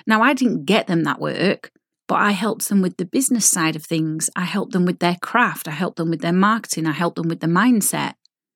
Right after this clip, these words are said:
And then they took the action. All of those things combined, which I've already said at the beginning, mindset, skill set, action set, are the things that help you increase your chances. Now, I heard a story on the radio a couple of days ago. Um, this were on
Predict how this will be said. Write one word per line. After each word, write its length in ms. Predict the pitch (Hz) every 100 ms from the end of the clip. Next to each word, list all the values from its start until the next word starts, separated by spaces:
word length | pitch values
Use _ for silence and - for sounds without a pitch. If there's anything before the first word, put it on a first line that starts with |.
| _ _ _ _
And 100 | -
then 140 | 185 175
they 120 | 170
took 280 | - - -
the 80 | 170
action. 480 | - - 165 151 - _ _ _ _ _ -
All 240 | 220 262
of 80 | 254
those 240 | 214 202
things 280 | - 254 208
combined, 760 | - 185 170 220 156 147 180 175
which 180 | 175
I've 80 | 180
already 140 | 180 170
said 180 | 170
at 80 | 175
the 80 | -
beginning, 400 | 175 220 170 175
mindset, 460 | 180 175 175 175 -
skill 200 | 185 165
set, 160 | -
action 360 | 247 - - 156
set, 340 | - 147 175 -
are 40 |
the 80 | 202
things 300 | - 185 185
that 140 | -
help 260 | - - -
you 80 | 190
increase 380 | 170 - 147 -
your 40 |
chances. 640 | - 339 330 - - - - -
Now, 160 | 240
I 140 | 285 311
heard 200 | 285 233
a 60 |
story 360 | - 240 233 180
on 80 | 175
the 80 |
radio 640 | 170 175 165 160 151 156 -
a 60 | -
couple 260 | - 247 311
of 60 |
days 240 | 190 165 170
ago. 380 | 170 160 165 - _ _ _ _ -
Um, 260 | 185 170 170
this 180 | 202 -
were 100 | 214
on 400 | 202 202 202